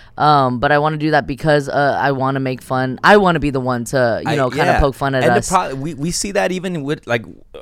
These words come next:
Speaker 2: I was talking to Justin Chan about this. It's, we see our own, um, uh, f-, community of Asians trying to, like, make fun of our, these, every,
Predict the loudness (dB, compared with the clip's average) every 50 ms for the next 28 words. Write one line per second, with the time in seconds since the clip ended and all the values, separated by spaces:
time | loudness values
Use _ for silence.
0 | -20 -16 -10 -6 -6 -6 -4 -4 -6 -8 -6 -8 -10 -8 -6 -6 -6 -6 -8 -14
1 | -16 -14 -12 -10 -10 -8 -8 -6 -4 -4 -4 -4 -6 -10 -8 -8 -12 -12 -14 -16
2 | -20 -20 -20 -16 -12 -10 -10 -8 -8 -8 -8 -6 -4 -2 -2 -4 -4 -4 -4 -2
3 | -2 -4 -6 -10 -12 -12 -12 -8 -6 -6 -6 -6 -8 -12 -16 -20 _ _ -12 -8
4 | -6 -6 -6 -8 -10 -12 -16 _ _ _ -14 -12 -10 -8 -8 -8 -8 -8 -8 -10
5 | -10 -10 -8 -8 -8 -8 -8 -8 -10 -12 -12 -12 -14 -12 -10 -8 -6 -6 -4 -6
6 | -6 -4 -4 -6 -6 -6 -8 -14 _ -20 -20 -20 _ _ _ -20 _ _ -8 -4
7 | -4 -4 -4 -4 -6 -4 -4 -4 -4 -4 -4 -4 -4 -4 -4 -8 -6 -2 -2 -2
8 | -2 -2 -4